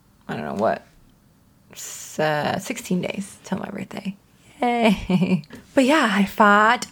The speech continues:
oh, I thought, I thought, <laughs> I thought that that was a really nice, um, segment. I, I really think that it's a really, was really a cute thing to talk about. And I don't know why, it just, like, kinda stuck with me. And I thought it was really insightful. And I feel like it will really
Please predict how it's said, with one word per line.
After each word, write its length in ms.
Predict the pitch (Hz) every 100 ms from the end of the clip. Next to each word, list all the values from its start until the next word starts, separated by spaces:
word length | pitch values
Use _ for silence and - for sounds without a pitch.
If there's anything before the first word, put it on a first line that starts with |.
| -
oh, 160 | 135 -
I 60 | 196
thought, 440 | - - 156 - -
I 80 | 254
thought, 340 | 381 359 208 - 202 - 226
<laughs> 340 | - 202 202 -
I 220 | 208 214
thought 440 | 208 220 180 170
that 120 | - -
that 300 | 180 175 -
was 240 | 190 175
a 40 |
really 380 | 175 185 190 190
nice, 540 | 185 156 175 180 - -
um, 460 | 185 180 170 170 180 - - - - - - _ _
segment. 520 | - - 381 202 135 -
I, 120 | 214
I 120 | - 226
really 320 | 214 208 208
think 280 | 208 214 208
that 160 | 208
it's 180 | 196 -
a 60 | 180
really, 500 | 196 202 196 190 - _ - -
was 220 | 190 180
really 220 | 180 180
a 40 | 175
cute 300 | - 180 -
thing 160 | 151
to 60 | -
talk 200 | - -
about. 300 | - 123 -
And 100 | 151
I 140 | 139
don't 100 | 185
know 140 | 285 302
why, 220 | 320 208
it 100 | 196
just, 240 | 185 -
like, 160 | 180 180
kinda 180 | 180 175
stuck 240 | 190 -
with 160 | 185 -
me. 100 | -
And 120 | 131
I 40 |
thought 220 | 165 151
it 80 | 147
was 280 | 135 151 - - - -
really 200 | 180 175
insightful. 440 | 165 180 - - 165
And 60 | 160
I 80 | 175
feel 340 | - - 165
like 240 | 165 160
it 60 | -
will 180 | 175 160
really 520 | 165 165 160 165 170